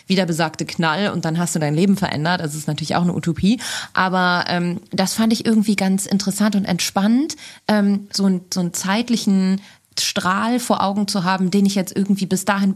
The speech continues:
wenigstens mal durchziehen muss. Und das hat mir total mental geholfen, nicht in, ins Unendliche, bis es dann irgendwann endlich in meinem Arbeitsalltag angekommen ist oder mal auch in meinem Privatleben, das jetzt irgendwie umzustellen. Ähm,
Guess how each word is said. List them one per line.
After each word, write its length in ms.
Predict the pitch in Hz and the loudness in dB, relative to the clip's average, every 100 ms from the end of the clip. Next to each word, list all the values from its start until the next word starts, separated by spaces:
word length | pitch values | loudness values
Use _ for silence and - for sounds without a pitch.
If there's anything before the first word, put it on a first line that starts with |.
| - | 0
wenigstens 460 | 175 226 214 196 196 | 2 4 2 0 0
mal 80 | 175 | 2
durchziehen 400 | 190 - 196 175 | 0 0 0 2
muss. 280 | 180 165 - - - | 2 0 -6 -16 -2
Und 60 | 180 | 0
das 100 | 208 | 2
hat 100 | 208 | 2
mir 100 | 226 | 2
total 460 | 226 - 190 185 - - | 0 0 -2 -2 -8 -2
mental 460 | 185 175 196 233 285 | 0 0 0 0 2
geholfen, 640 | 208 165 156 151 175 202 - - | 0 2 0 0 0 0 -2 0
nicht 240 | 208 208 - | 2 2 0
in, 240 | 196 202 - | -2 -2 0
ins 220 | 196 196 | 0 2
Unendliche, 960 | 190 - 202 254 254 175 - 151 180 | 0 2 2 2 2 0 0 -2 0
bis 200 | 180 196 | 0 0
es 80 | - | 0
dann 180 | 185 - | -4 2
irgendwann 480 | 233 269 226 190 175 | 2 2 2 0 0
endlich 420 | 196 214 196 190 208 | 0 0 -2 -2 0
in 100 | 175 | 0
meinem 240 | 170 170 | 0 -2
Arbeitsalltag 640 | 185 214 202 - 165 175 - | 0 0 0 -2 0 -2 -2
angekommen 480 | 208 190 - 151 139 | -2 -2 -2 -4 -4
ist 140 | - | -4
oder 180 | 147 147 | -4 -4
mal 180 | 160 - | -4 -2
auch 120 | 151 | 0
in 60 | |
meinem 160 | 156 147 | 0 0
Privatleben, 580 | - 151 190 175 143 151 | 0 0 0 -2 -2 -4
das 140 | 151 | -4
jetzt 140 | 156 - | -6 -4
irgendwie 180 | 151 | -2
umzustellen. 720 | - 208 185 - 139 147 196 - - - - | 0 0 0 -4 -2 0 -2 -4 -16 -20 -4
Ähm, 460 | 185 185 185 185 | 0 2 2 2